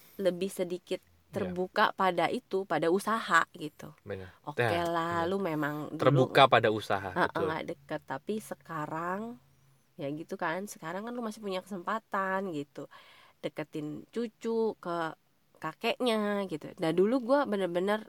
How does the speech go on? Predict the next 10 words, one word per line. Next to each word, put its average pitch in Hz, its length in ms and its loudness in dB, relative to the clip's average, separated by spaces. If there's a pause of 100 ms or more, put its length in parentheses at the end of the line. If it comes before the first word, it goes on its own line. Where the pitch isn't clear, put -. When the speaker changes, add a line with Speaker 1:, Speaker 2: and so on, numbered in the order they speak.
(120)
Speaker 1:
nggak 156 380 2 (140)
gitu, 156 240 -12 (200)
nggak 135 120 -6
bisa 156 280 -6
ya 190 120 0
nggak 135 160 -4
bisa 175 400 -8
gitu. - 320 -18 (560)
Speaker 2:
Iya. 90 160 -12
Speaker 1:
Dan 147 400 -6